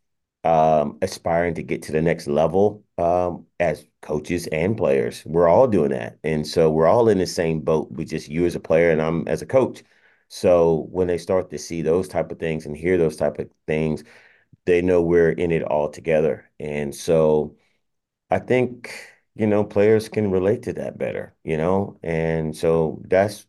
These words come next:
that's what we're looking for to, for players in this organization. And, and you're right,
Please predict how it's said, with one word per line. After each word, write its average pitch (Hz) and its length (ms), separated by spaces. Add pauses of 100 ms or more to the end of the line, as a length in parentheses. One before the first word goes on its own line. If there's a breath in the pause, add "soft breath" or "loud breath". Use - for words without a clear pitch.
that's 92 240
what 95 160
we're 82 120
looking 82 280
for 78 260
to, - 180
for - 200
players 76 460
in 76 120
this 76 140
organization. 73 720
And, 76 200 (100)
and 82 120
you're 78 120
right, 85 300